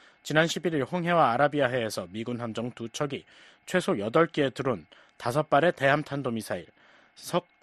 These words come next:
세 발의 대함 순항 미사일의 공격을 받았다고 말했습니다. 미군 함정들은 요격 조치를 실시했고 함정들은 피해를 입지 않았다고 라이더 대변인은 설명했습니다. 라이더 대변인은 미 항공모함 에이브러햄 링컨함을 공-,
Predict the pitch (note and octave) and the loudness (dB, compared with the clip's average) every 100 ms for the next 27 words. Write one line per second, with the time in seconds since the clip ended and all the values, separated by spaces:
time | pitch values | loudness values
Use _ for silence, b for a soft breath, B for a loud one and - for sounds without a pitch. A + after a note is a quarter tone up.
0 | _ - - F3 E3+ E3+ C3+ - B2+ E3 | _ -10 0 4 6 6 4 2 -2 0
1 | E3 E3 D#3 C#3 B2 A#2+ A2 D#3 C3+ B2+ | -4 -2 -2 -2 -2 -2 -2 -4 -4 -4
2 | A#2 A#2 G#2+ G2+ - A2 A2+ G2+ - E2 | -2 -2 -2 -4 -8 -6 -6 -6 -10 -14
3 | E2 - - b b b b B2 C#3+ D#3+ | -18 -20 -20 b b b b -2 2 2
4 | D#3 D#3+ D#3 D#3 F#3+ B2 C#3 F3+ - D#3+ | 2 0 0 0 0 0 -2 -2 -2 -4
5 | - D3+ C#3+ D3 B2+ B2 - A2+ C#3 C#3+ | -2 -4 -2 -4 -2 -4 -4 -8 -6 -4
6 | C3 A2+ A2 D3 - F3 D#3+ C#3+ A2+ - | -4 -6 -6 -8 -8 -4 -4 -4 -8 -8
7 | - C#3+ G#2 C3 C3+ C3+ A#2 F#2 b b | -6 -6 -2 -4 -4 -6 -6 -10 b b
8 | b A2 G#2 - A#2 A2+ G#2 G2 F#2+ A2+ | b -6 -6 -6 -8 -8 -10 -10 -10 -10
9 | - A#2 G2+ F2 - E2+ E2+ - _ b | -8 -10 -10 -12 -14 -16 -20 -20 _ b
10 | b b b b A#2 A#2 A#2+ A#2+ A#2 A#2 | b b b b -2 0 0 -2 -2 -2
11 | D3+ F#2+ G#2+ C#3 D3 D#3+ D3+ C#3 D3+ D3 | -2 -2 -4 -4 -2 -2 0 4 4 2
12 | A2+ C3 D3 C#3 D3 C#3+ A#2 B2+ - C3+ | -2 -2 0 0 0 -2 -4 -4 -4 -2
13 | C3+ B2+ A#2 A#2 | -2 -4 -4 -8